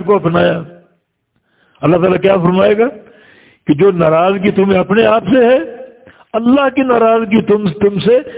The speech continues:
اس سے بڑھ کر ہے۔ لمقت اللہ، البتہ اللہ کی ناراضگی اکبر، سب سے بڑی ہے، زیادہ بڑی ہے۔ کس چیز سے؟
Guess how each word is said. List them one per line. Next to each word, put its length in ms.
اس 200
سے 100
بڑھ 240
کر 240
ہے۔ 80
لمقت 360
اللہ، 360
البتہ 320
اللہ 300
کی 60
ناراضگی 580
اکبر، 520
سب 220
سے 140
بڑی 380
ہے، 160
زیادہ 480
بڑی 300
ہے۔ 100
کس 300
چیز 240
سے؟ 120